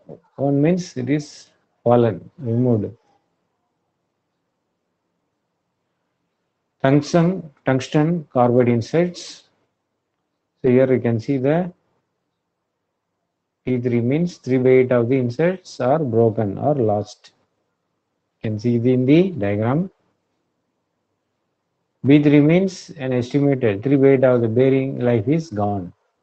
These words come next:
Balled up bits and cracked cone bits.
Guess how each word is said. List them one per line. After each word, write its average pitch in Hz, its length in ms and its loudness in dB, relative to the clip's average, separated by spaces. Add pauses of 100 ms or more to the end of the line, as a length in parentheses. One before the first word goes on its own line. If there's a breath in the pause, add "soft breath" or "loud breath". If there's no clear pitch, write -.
(560)
Balled 117 500 0
up 127 340 -4
bits 170 340 -2
and 156 420 -6 (260)
cracked 127 420 -2 (140)
cone 117 260 -4
bits. 95 380 -12